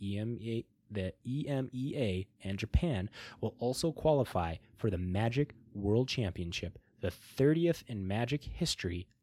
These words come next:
later in twenty twenty-four. And there's currently just, to everything that I'm aware of, no details on that yet. Uh,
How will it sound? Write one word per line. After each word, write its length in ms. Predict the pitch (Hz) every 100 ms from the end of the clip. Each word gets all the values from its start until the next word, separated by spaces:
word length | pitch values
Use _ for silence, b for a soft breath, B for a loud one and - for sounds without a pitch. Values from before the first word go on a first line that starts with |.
| -
later 500 | 131 160 120 90 95 _
in 100 | 123
twenty 220 | 110 92
twenty-four. 480 | 87 98 92 143 98 - _ _
And 220 | - 92 90
there's 340 | 92 85 - _
currently 340 | - 101 95 92
just, 300 | 92 87 - _
to 160 | 110 - _ -
everything 320 | 98 - 101
that 80 | 95
I'm 120 | 90
aware 220 | 90 104
of, 140 | 104 98 -
no 360 | 107 104 98
details 400 | 92 90 92 90
on 140 | 85 87
that 160 | 85
yet. 260 | 92 90 - - _ _ _ _ _ B B B B B B -
Uh, 240 | 107 101